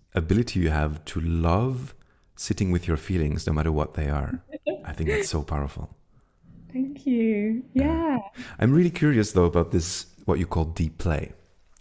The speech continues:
Speaker 1: Uh, let's go there, because I feel that's one of, definitely one of the challenges I have, uh, play in general. And then when you talk about deep play, I'm like, "Oh, wait, there's a level
Speaker 2: <laughs>
Speaker 1: beyond play." Like, ooh. So,
Speaker 2: Oh,
Speaker 1: um,
Speaker 2: yes,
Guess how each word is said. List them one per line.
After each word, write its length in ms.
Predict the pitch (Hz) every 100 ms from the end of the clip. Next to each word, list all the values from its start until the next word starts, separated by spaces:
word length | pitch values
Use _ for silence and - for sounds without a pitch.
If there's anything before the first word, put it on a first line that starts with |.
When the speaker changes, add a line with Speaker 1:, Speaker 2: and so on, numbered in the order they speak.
| _ -
Speaker 1:
Uh, 240 | 71 69 -
let's 160 | 73
go 140 | 95 76
there, 160 | 71
because 220 | 87 101 90
I 80 | 85
feel 260 | - 98
that's 240 | 85 82 -
one 100 | 82
of, 260 | 80 78 - - - - -
definitely 320 | 104 - 92 80
one 100 | 80
of 140 | 78
the 140 | 78 -
challenges 500 | 82 82 76 78 80
I 160 | 80
have, 400 | 80 - 82 - - - - - 101
uh, 180 | 69 71 -
play 320 | - 85 80
in 140 | 80 78
general. 400 | 85 82 69 76
And 100 | 87
then 180 | 87 -
when 160 | 104
you 80 | 101
talk 160 | 107 98
about 280 | 87 87 87
deep 220 | 113 131
play, 200 | 92 85
I'm 140 | - 92
like, 180 | 87 -
"Oh, 240 | 123 95
wait, 360 | 82 107 90 -
there's 180 | 101
a 60 | 92
level 240 | 92 92
Speaker 2:
<laughs> 120 | 90 95
Speaker 1:
beyond 360 | 90 104 117
play." 380 | - 123 143 147
Like, 180 | 117 104
ooh. 240 | 113 143 - - - - 539 - - -
So, 420 | - 120 120 107 107 - - -
Speaker 2:
Oh, 140 | 117
Speaker 1:
um, 60 | 120
Speaker 2:
yes, 220 | 208